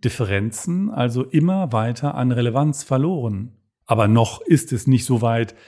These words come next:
dass sie alle irrelevant wären. Sie zu reduzieren, gehört ja gerade zu den selbstgewählten Aufgaben der Wirtschaftenden,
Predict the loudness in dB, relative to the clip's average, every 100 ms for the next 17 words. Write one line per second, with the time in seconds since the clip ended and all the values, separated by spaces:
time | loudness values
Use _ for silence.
0 | _ -2 -2 -2 0 0 2 0 2 2
1 | 2 2 -2 -4 -8 -8 -10 -12 -14 _
2 | _ _ _ _ _ _ 2 4 4 0
3 | 2 0 -2 0 0 0 -2 -8 -10 0
4 | 4 4 0 -2 -2 -2 0 -2 -2 -4
5 | 0 0 -2 -4 -6 -2 -2 -2 -4 -2
6 | -2 -2 -2 0 0 0 2 0 -2 -6
7 | -6 -6 -6 -8